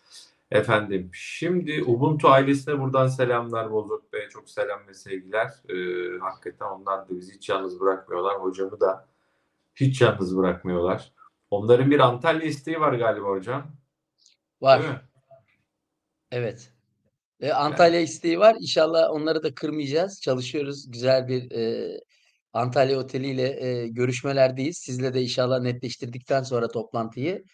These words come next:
Speaker 2: e, belki güzel bir Antalya, e, finans kampı da olacak.
Speaker 1: Bakalım, konuşmaya devam ediyoruz.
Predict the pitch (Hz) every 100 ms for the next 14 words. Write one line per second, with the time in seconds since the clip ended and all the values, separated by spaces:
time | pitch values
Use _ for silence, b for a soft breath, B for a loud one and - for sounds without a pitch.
0 | _ _ - 131 139 135 127 135 127 131
1 | 123 135 131 127 120 123 131 123 123 120
2 | 117 107 120 123 123 123 120 - 127 113
3 | 104 95 - _ _ _ _ _ _ _
4 | _ 104 98 104 98 90 - 101 98 -
5 | 104 98 101 98 87 87